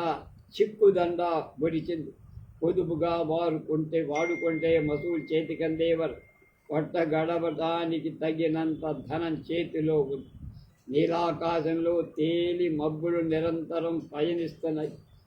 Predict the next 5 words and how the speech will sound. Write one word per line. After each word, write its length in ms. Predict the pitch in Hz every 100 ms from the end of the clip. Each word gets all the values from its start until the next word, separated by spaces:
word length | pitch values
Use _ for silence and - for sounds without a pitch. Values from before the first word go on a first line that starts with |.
| - -
మంచి 400 | 147 180 175 165
పంట 380 | - 156 165 156
పండేందుకు 880 | 151 156 160 165 165 165 165 160 156
అవసరమైన 1000 | 151 165 156 160 160 160 165 160 160 160
వాతావరణం 1120 | 160 156 160 160 165 160 160 160 160 175 -